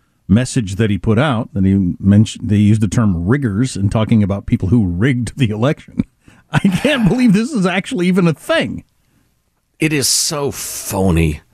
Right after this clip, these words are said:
Speaker 2: so desperate. The Independent is left of Pravda, by the way. Um,
Speaker 1: Racist dog whistle, according to The Independent.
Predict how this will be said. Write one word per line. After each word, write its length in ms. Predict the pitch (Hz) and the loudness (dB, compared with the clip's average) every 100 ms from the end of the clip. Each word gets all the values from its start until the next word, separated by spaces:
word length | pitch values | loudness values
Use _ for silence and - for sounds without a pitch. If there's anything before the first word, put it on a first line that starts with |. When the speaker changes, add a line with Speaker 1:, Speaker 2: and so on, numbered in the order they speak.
| _ _ _ _ _ | _ _ _ _ _
Speaker 2:
so 320 | - 190 147 | -4 -2 -2
desperate. 680 | 98 - 127 85 - 90 95 _ _ _ - | -4 -8 -8 -6 -8 -6 -8 _ _ _ -20
The 200 | 117 165 | -8 -2
Independent 540 | 196 - 107 113 107 87 | -2 -2 -6 -6 -4 -4
is 140 | 76 | -4
left 260 | 92 95 - | -4 -4 -4
of 100 | 71 | -8
Pravda, 520 | - 85 73 71 71 | -4 -2 -2 -4 -4
by 140 | 78 | -4
the 80 | 78 | -2
way. 180 | 80 80 - - - - | -4 -6 -10 -20 -10 -2
Um, 400 | 104 101 95 - _ _ - | 2 2 0 -4 _ _ -2
Speaker 1:
Racist 480 | 127 208 - 233 175 | -2 0 -2 -2 0
dog 260 | 196 254 185 | -2 0 -2
whistle, 360 | 147 120 120 | -2 -2 -6
according 320 | 104 139 127 | -2 0 2
to 80 | 110 | 2
The 120 | 117 | 2
Independent. 540 | 120 104 123 107 90 | 0 0 0 0 -2